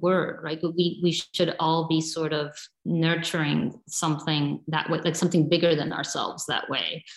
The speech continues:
That notion of mothering for me, it extends way beyond any kind of, like, yeah, biological, but also, you know, cis heterosexual sort of understanding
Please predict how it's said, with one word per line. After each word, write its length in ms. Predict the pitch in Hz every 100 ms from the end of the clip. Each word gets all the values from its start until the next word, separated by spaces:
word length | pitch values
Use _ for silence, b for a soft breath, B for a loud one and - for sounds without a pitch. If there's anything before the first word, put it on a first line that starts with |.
| B -
That 260 | 175 165 180
notion 520 | 175 196 240 214 180
of 140 | 156
mothering 420 | 160 160 185 175
for 140 | 170 156
me, 240 | 160 165
it 80 | 165
extends 680 | 139 - - 170 180 208 -
way 400 | 165 180 185 220
beyond 640 | 196 190 160 160 160 156 151 - -
any 180 | 180
kind 220 | 180 180 170
of, 60 |
like, 280 | 165 147 156 -
yeah, 300 | 233 269 202
biological, 720 | 233 233 226 202 196 208 202
but 140 | 185 180
also, 540 | 180 180 - 190 180
you 120 | 185
know, 140 | 175 165
cis 580 | 170 - - 202 190 -
heterosexual 680 | 190 - 185 190 - 190 175
sort 220 | 185 175
of 100 | 165
understanding 960 | 170 160 160 - 151 160 170 165 160